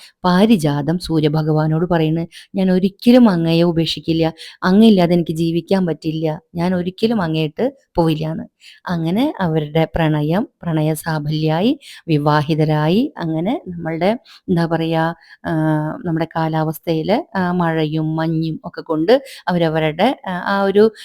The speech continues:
ആ, ദാമ്പത്യ ജീവിതം ആരംഭിച്ചു. അങ്ങനെ പിന്നത്തെ അടുത്ത കാല, ആ, അവസ്ഥ മാറ്റ-, മാറ്റം വന്നപ്പോ അറിയാലോ, ചൂട് വരുമ്പോ എന്തായിരിക്കും, നമ്മുടെ സൂര്യഭഗവാൻ അങ്ങോട്ട് പൊള്ളി തുടങ്ങും അല്ലേ? ആ ചൂട് ഒരിക്കല് പ്രണയത്തിന്റെ ആ ഒരു ആവേശത്തിൽ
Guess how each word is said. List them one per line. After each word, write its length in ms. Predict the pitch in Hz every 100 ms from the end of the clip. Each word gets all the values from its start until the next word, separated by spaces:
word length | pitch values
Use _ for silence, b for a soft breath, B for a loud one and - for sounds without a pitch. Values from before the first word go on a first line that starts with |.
| B 196
ആ, 220 | 180 175
ദാമ്പത്യ 480 | 196 180 175 175 170
ജീവിതം 540 | 175 165 165 233 - 175
ആരംഭിച്ചു. 680 | 160 160 156 156 - 240 285 b b 214
അങ്ങനെ 460 | 196 170 180 196 -
പിന്നത്തെ 440 | 190 185 175 185 190
അടുത്ത 320 | 175 - 185 185
കാല, 240 | 170 165
ആ, 380 | 170 - 175 170
അവസ്ഥ 300 | 165 - 175
മാറ്റ-, 380 | 170 165 160 - _ 180
മാറ്റം 340 | 170 165 160
വന്നപ്പോ 480 | 156 156 147 214 277 B B -
അറിയാലോ, 580 | 247 226 156 160 175 156 -
ചൂട് 260 | 170 165
വരുമ്പോ 340 | 170 165 170 180
എന്തായിരിക്കും, 580 | 180 185 180 202 196 b b -
നമ്മുടെ 200 | 156 151
സൂര്യഭഗവാൻ 920 | 151 165 165 160 165 160 170 185 196
അങ്ങോട്ട് 220 | 196 190 196
പൊള്ളി 220 | 226 240
തുടങ്ങും 360 | 254 214 151 151
അല്ലേ? 320 | 240 196 147 B B B -
ആ 100 | 247
ചൂട് 680 | 294 - 170 160 160 175 - -
ഒരിക്കല് 380 | 185 - 165 208
പ്രണയത്തിന്റെ 920 | 190 170 165 170 - 185 196 214 -
ആ 140 | 190
ഒരു 160 | 196 202
ആവേശത്തിൽ 760 | - 170 175 175 - - 165